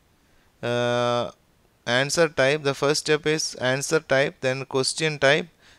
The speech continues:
focus. Focus in the sense, uh, which word is, uh, important in that question. So focus of the question.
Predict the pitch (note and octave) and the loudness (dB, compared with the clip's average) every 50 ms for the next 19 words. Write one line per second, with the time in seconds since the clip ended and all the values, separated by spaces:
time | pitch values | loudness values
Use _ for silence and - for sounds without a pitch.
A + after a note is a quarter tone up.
0 | _ _ - - C#3 C3+ D3 - _ - D#3 C#3 C3 - - C#3+ C#3+ C#3+ - - | _ _ -12 -4 -2 -2 -2 -2 _ 0 0 0 0 -2 -2 -2 -2 -2 -2 -4
1 | F3 E3+ F3+ E3+ E3+ E3+ E3+ E3 - F3+ F3+ F3+ F3 E3+ D#3 - C#3+ C3+ C3+ C3 | -4 -4 -4 -6 -4 -4 -4 -4 -2 -2 -2 0 -2 -4 -4 0 2 2 4 4
2 | C3 B2+ B2+ B2+ B2+ B2 B2+ B2 B2+ C3+ D#3 F3 - - - - - D3+ D3 D3+ | 4 2 2 2 0 0 -2 -4 -4 -4 -6 -6 -6 -6 -6 -6 -4 -2 0 2
3 | D#3 E3 E3 E3+ E3+ E3+ E3 D3+ A2 A2+ C#3 D3 D3+ D3+ D3+ D3 D3 D3 C#3+ - | 4 4 6 6 6 4 4 2 2 2 2 2 2 0 0 -2 -4 -4 -6 -8
4 | - - C3 B2+ B2 B2 A#2+ A#2+ A#2 A2+ F2 E2 B2 C#3 C3+ - C#3+ C3+ C3+ C3+ | -8 -6 -4 -2 -2 0 -2 -2 -4 -6 -8 -8 -10 -10 -4 0 0 0 2 0
5 | C3 B2 B2 A#2+ B2+ B2+ C3 B2+ - - - A#2+ - - - A2+ A2 A2 - B2+ | -2 -2 -4 -6 -2 0 0 0 0 -4 -6 -4 -4 -4 -6 -8 -8 -6 -6 -6
6 | A#2+ - - - C#3+ D3+ D#3 - _ E3 E3 - D#3+ C#3+ C#3+ C#3+ - C3+ B2 - | -6 -6 -4 0 2 2 2 2 _ -4 -2 -2 -4 -2 -2 -2 -2 -2 -4 -4
7 | - - B2+ G2+ | -6 -8 -14 -16